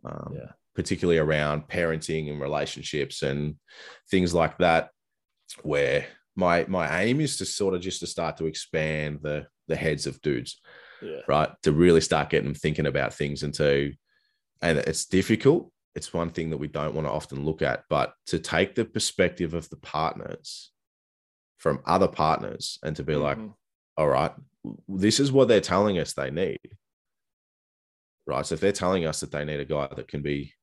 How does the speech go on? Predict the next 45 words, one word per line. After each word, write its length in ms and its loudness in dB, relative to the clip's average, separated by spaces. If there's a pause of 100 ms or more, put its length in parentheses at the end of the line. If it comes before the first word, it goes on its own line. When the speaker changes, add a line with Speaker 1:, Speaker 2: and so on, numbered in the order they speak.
(100)
Speaker 1:
in 160 -2
control 440 4
of 80 2
his 120 -2
emotions 560 -2
and 360 -8
is 220 -4 (180)
more 260 2
present 480 4
and 100 -2
can 100 -8
hold 220 -4
space 460 0
and 80 -8
et 120 -6
cetera, 360 0
it's 160 -8
like, 160 0 (1300)
who 160 4
wouldn't 240 0
listen 220 -4
to 100 -8
that? 180 -6 (560)
If 120 -4
someone's 280 4
giving 280 2
you 80 0
the 180 0
answer, 200 -2
why 140 2
would 120 0
you 60 -6
not 100 -4
wanna 140 -6
listen 240 -6
to 60 -10
that 160 -8
and 80 -6
lean 180 -4
into 220 -8
that? 120 -10 (540)
And 100 0
they're 100 6
Speaker 2:
Mm-hmm. 100 0
Speaker 1:
giving, 420 6